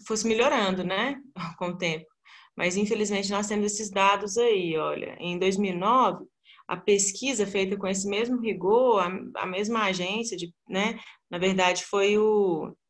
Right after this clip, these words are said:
o inaf, mas com esse mesmo rigor, divulgou que vinte e sete por cento dos brasileiros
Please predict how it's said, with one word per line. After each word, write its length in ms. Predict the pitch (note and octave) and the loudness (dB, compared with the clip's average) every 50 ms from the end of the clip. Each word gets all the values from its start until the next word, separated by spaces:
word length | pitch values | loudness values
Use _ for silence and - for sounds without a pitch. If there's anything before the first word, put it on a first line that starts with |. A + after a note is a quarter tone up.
| _ _ _ _ _ - - - _ | _ _ _ _ _ -12 -12 -12 _
o 80 | - F3+ | -2 0
inaf, 580 | G3 G#3 G#3+ G3+ F3+ D#3 - - - - - D3+ | 2 2 4 4 4 2 0 -2 -4 -8 -10 -8
mas 220 | D3+ D#3 E3+ E3+ | -6 -4 -6 -6
com 120 | - - | -4 -4
esse 160 | A3+ A3 A3 A3 | -6 -4 -4 -2
mesmo 240 | A3+ A#3 A#3+ B3 | -2 0 0 0
rigor, 480 | B3+ B3+ C4 G#3+ F3+ F3 D3+ D3+ - - _ - - - - - - - - _ | -2 -2 -4 -4 -2 -2 -2 -2 -4 -10 _ -20 -20 -20 -20 -20 -20 -20 -20 _
divulgou 320 | - G3+ G3 G#3+ G#3+ A3 A3 | -6 2 4 6 6 6 6
que 100 | B3 B3 | 4 0
vinte 260 | - A#3 C#4+ E4+ F4 | 0 0 -2 0 0
e 40 | - | 2
sete 300 | - B3 A3+ A#3 A#3+ - | 2 4 4 2 0 0
por 180 | - B3 A3+ | -2 -4 -2
cento 160 | - A3+ G3+ G3+ | 0 -2 -2 -2
dos 100 | G3+ F#3+ | -2 0
brasileiros 800 | G#3 G#3+ G#3+ A3 G#3+ G#3 G3+ G#3 A3+ C4 - - - - - | 2 2 2 2 2 2 2 4 2 2 0 -2 -10 -14 -14